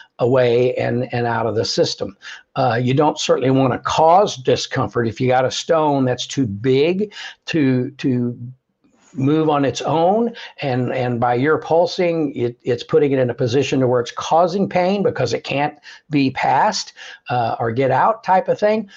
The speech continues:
So you, those are questions that you need to talk about with your veterinarian and get their direction on how to, to do it. But certainly to treat over the area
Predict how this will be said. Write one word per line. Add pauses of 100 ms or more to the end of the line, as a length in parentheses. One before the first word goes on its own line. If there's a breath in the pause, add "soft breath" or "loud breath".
(140 loud breath)
So
you,
those
are
questions
that
you
need
to
talk
about
with
your
veterinarian
and
get
their
direction (320 loud breath)
on
how
to, (120)
to
do
it.
But
certainly
to (220 loud breath)
treat
over
the
area